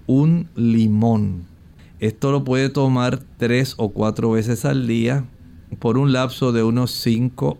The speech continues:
a seis días. Repito, no sustituye el hecho de que usted tome el antibiótico. Hay también algunos productos como un tipo de azúcar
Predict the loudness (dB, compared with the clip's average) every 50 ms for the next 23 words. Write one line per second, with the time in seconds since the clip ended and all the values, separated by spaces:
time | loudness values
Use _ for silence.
0 | -8 -6 -6 -6 -6 -4 -2 0 0 0 0 0 0 0 0 0 0 -2 -6 -10
1 | -16 -20 -20 -20 -20 -20 -20 -20 -20 -18 -10 -6 -2 0 0 0 0 0 0 0
2 | 0 0 -2 -2 -4 -4 -4 -4 -6 -10 -8 -4 -2 0 2 2 2 2 2 2
3 | 0 0 0 -2 -4 -6 -10 -10 -6 -4 -2 -2 -2 -4 -8 -8 -4 -4 -4 -4
4 | -4 -2 0 2 2 2 2 0 0 -2 -2 -2 -4 -6 -8 -14 -18 -12 -8 -4
5 | -4 -2 0 0 0 -2 -2 -2 -2 -2 0 0 -2 -4 -4 -6 -6 -6 -6 -6
6 | -2 -2 0 0 -2 -4 -10 -20 -20 -20 -20 -20 -20 -20 -20 -20 -14 -6 -2 0
7 | 0 2 2 2 0 -2 -2 -4 -2 -2 0 0 0 -2 -4 -4 -4 -4 -2 0
8 | 0 0 0 -2 -4 -6 -12 -14 -14 -16 -20 -20 -20 -20 -20 -20 -20 -20 -20 -20
9 | -20 -20 -20 -20 -20 -20 -20 -20 -20 -20 -20 -20 -16 -8 -4 -2 -2 -2 0 0
10 | 0 2 2 2 2 2 0 0 0 0 0 0 0 -2 -2 -2 -2 0 0 0
11 | 0 -2 -4 -6 -4 -2 -2 -2 -4 -6 -14 -20 -20 -20 -20 -20 -20 -14 -6 -2
12 | 0 0 2 2 0 2 2 0 0 -2 -2 -2 -2 -2 -2 0 0 0 0 0
13 | 0 0 2 2 0 0 -2 -6 -6 -4 -4 -4 -4 -4 -2 -2 -2 -2 -2 -4
14 | -4 -4 -4 -4